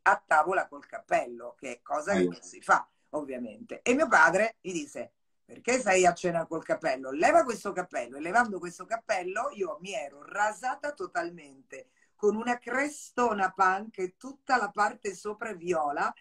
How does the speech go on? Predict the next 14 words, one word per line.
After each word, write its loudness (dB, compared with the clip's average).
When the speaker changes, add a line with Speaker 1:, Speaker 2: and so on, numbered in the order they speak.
Speaker 1:
E -8
la 2
cosa -2
bella -6
è -8
che -2
andavo 4
in -6
un -6
istituto -14
scolastico 0
privato 0
dalle -8
suore. -6